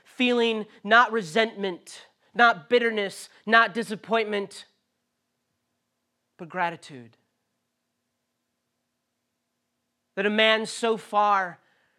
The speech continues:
from his home was not feeling used, was not feeling abused, was not feeling like he had wasted his time, but was feeling grateful and thankful to a God who is always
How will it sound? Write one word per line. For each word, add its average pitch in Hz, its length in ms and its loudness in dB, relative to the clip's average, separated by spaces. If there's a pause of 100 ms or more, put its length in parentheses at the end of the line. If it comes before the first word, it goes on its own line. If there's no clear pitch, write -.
(260)
from 185 160 -8
his 165 100 -10
home 160 440 -6 (2250)
was 160 140 -14
not 202 240 2
feeling 196 460 -6
used, 180 640 -10 (440)
was 175 160 -10
not 208 220 2
feeling 202 320 -4
abused, 185 640 -8 (240)
was 180 180 -6
not 202 240 2
feeling 196 560 -4 (160)
like 185 220 -4
he 196 160 -8
had 175 420 0
wasted 180 400 -8
his 160 220 -16
time, 156 400 -8 (260)
but 170 140 -8
was 165 120 -12
feeling 165 360 -8
grateful 143 640 -12 (160)
and 156 140 -16
thankful 170 680 -10 (180)
to 156 120 -14
a 143 60 -12
God 156 440 -6 (180)
who 185 200 -10
is 165 240 -12 (220)
always 151 640 -8